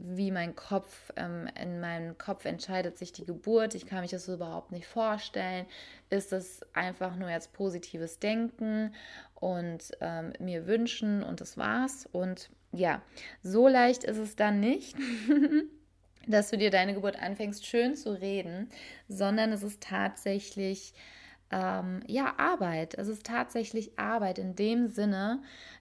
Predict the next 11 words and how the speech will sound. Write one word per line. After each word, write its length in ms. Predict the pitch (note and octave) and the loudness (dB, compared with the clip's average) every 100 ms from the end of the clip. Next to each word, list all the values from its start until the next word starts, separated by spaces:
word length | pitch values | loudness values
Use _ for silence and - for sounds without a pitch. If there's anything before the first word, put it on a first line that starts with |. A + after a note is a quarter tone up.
| - | 2
dass 340 | G3+ G#3 - - | 4 4 0 -6
dir 180 | G#3+ G#3 | 0 0
diese 240 | G3+ G#3 | 2 0
Geburt 360 | G#3 G3+ G#3+ A3+ | 0 2 2 2
nicht 180 | G#3+ | -2
zugeflogen 640 | - B3+ A3 - E3 E3 E3+ _ _ _ - _ | 0 2 2 -2 -2 -4 -8 _ _ _ -20 _
kommt. 680 | - - F3 D#3+ D#3+ - - - - | -20 -8 -6 -6 -8 -8 -8 -10 -8
Ähm, 560 | F3+ F3+ F3 F3 E3+ F3 _ _ _ _ _ _ _ - - _ - | -4 -2 -2 -4 -4 -8 _ _ _ _ _ _ _ -20 -20 _ -8
so 160 | F3 G#3 | 0 2
eine 380 | - F3 F#3 G3 | 4 2 2 4
leichte, 800 | F3+ F#3 A#3 - B3 A#3 A3+ | 4 4 4 2 2 6 4